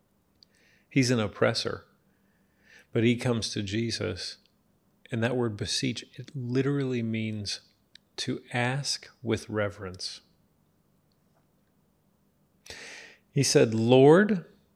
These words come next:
which is a key, Romans chapter ten. He said, "Lord, my servant lies home sick of the palsy, grievously tormented." Verse seven, "And Jesus said unto him,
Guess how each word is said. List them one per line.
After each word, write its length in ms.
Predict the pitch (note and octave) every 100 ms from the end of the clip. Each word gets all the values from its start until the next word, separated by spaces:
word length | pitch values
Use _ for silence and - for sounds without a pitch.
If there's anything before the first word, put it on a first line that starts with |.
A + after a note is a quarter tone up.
| _ _ _ _ _ _ _ _ _ A2+
which 140 | -
is 140 | A2
a 60 | G#2+
key, 520 | - D#3 G2+ F2+ - _ _ _ _ _ _ _ -
Romans 300 | A#2 G#2+ G2
chapter 320 | A#2 G#2 -
ten. 400 | - A2+ F#2 F2+ _ _ _ _ _ _ _ _ _
He 220 | B2+ A#2
said, 340 | - A#2 G#2+
"Lord, 640 | G#2 A2+ C3 D3+ F#3+ - - _ _ _ _ _ _ _ _ _ _ A#2+
my 300 | A#2 D#3+ F3
servant 540 | - A2 F#2+ G#2+ D3+
lies 340 | A2+ A2 G#2+
home 580 | - - D#3 G2+ F#2+ F#2+ -
sick 640 | - - D3+ G#2+ - - _ _ _ _ -
of 180 | A#2 G#2
the 80 | G2+
palsy, 580 | - A2+ G2+ G2 F#2+
grievously 880 | G#2+ G2+ A#2 C#3 D3 D#3 C#3+ - B2+
tormented." 800 | A#2+ - A#2+ G2 F#2+ F#2 - G#2 - _ _ -
Verse 240 | A#2 -
seven, 340 | - G#2 G2 - - - - -
"And 240 | B2 A#2+
Jesus 500 | G2 D3+ F3 D#3+ C3+
said 240 | - B2 A#2
unto 200 | A2+ G2
him, 340 | G#2 G#2 A2